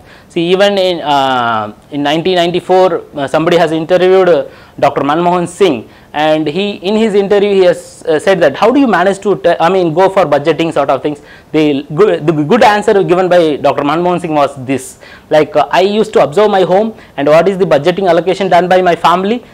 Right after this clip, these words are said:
that is what implies to my country also." See, you just le-, see the level of managemental activities which we observe from home to bigger industries, and country, running country is not a joke, right? So that's how it goes. And manager, so your mom is a very good <laughs> manager now,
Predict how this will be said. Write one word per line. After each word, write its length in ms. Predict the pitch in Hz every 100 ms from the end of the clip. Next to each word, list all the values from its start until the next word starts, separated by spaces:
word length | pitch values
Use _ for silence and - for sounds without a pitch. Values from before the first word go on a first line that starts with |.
| _
that 160 | 160 170
is 40 |
what 240 | 185 202
implies 360 | 175 175 180 175
to 100 | 190
my 240 | 175 170 - -
country 340 | 165 165 160
also." 460 | 156 139 135 127 113
See, 180 | - 214
you 140 | 214 190
just 260 | - 190
le-, 340 | 190 185 202 -
see 220 | - 220
the 140 | 226
level 440 | 202 135 147 175 226
of 240 | 226 - - - -
managemental 560 | 139 165 190 220 214 190
activities 440 | 165 - 185 185
which 200 | 170 165
we 80 | 180
observe 340 | 135 139 202
from 200 | 214 190
home 360 | 143 170 233 226
to 180 | 262 302 - - - -
bigger 260 | 151 165 175
industries, 560 | 160 147 - 120 - -
and 160 | 160 156
country, 280 | 156 165 185
running 260 | 165 220
country 280 | 208 196 220
is 120 | 208
not 160 | 185 196
a 40 |
joke, 300 | 190 190 127
right? 240 | 123 185 220 - - -
So 80 | 190
that's 180 | 180
how 100 | 226
it 100 | 214
goes. 280 | 180 220 320 - - -
And 180 | 185 180
manager, 420 | 190 233 165 117 - -
so 160 | - 170
your 260 | 170 190 180
mom 280 | 170 196
is 80 | 208
a 80 | 190
very 160 | 165 208
good 140 | 214
<laughs> 100 | 185
manager 320 | 151 151 175
now, 300 | 151 175 -